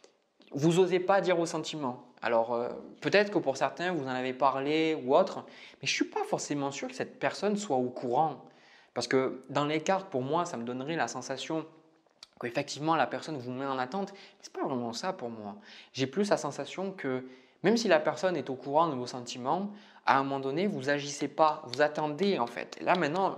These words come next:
maintenant, il faut y aller, vous avez besoin d'y aller, vous avez besoin de prendre le taureau par les cornes. Parce que là, ce qui se passe, c'est qu'à un moment donné, ben, juste dites ce que vous ressentez. Littéralement, c'est ça en fait. On a la carte,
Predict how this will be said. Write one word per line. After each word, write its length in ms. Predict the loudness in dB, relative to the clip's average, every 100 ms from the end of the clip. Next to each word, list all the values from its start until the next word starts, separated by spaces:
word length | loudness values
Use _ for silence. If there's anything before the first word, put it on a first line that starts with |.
| -6
maintenant, 240 | -4 0
il 140 | 2 0 -6 0 4
faut 120 | 6
y 120 | 6
aller, 280 | 4 4 2
vous 200 | 0 -4
avez 160 | -4 -4
besoin 400 | -6 -4 -2 -2
d'y 260 | -2 -4
aller, 300 | -2 -2 -4 -10 -20 -14
vous 100 | -4
avez 160 | -2 -2
besoin 540 | -2 -2 0 2 2
de 120 | 2 -4
prendre 340 | 0 2 4
le 120 | 2
taureau 380 | 0 0 4 4
par 180 | 6 4
les 160 | 2
cornes. 340 | 2 2 0 -4 -14 -18 -4
Parce 180 | 0 0
que 140 | 2 4
là, 220 | 6 4
ce 80 | 2
qui 100 | -6
se 80 |
passe, 260 | 2 2 2
c'est 80 | -4
qu'à 120 | -4
un 100 | -4
moment 160 | -4 -4
donné, 240 | -2 0
ben, 260 | 4 4 2 -12 -20 -20 _ 0
juste 440 | 2 2 -2 -14 -20 -4
dites 260 | 0 0
ce 80 | 0
que 80 | -8
vous 180 | -4 -4
ressentez. 460 | -4 -8 -10 -12 -10
Littéralement, 640 | -10 -4 0 2 0 0 -4
c'est 140 | -6
ça 220 | -6 -4
en 100 | -4
fait. 360 | -6 -12 -14 -20 -20 -20 -2
On 120 | 4
a 80 | 6
la 140 | 4
carte, 320 | 4 0 0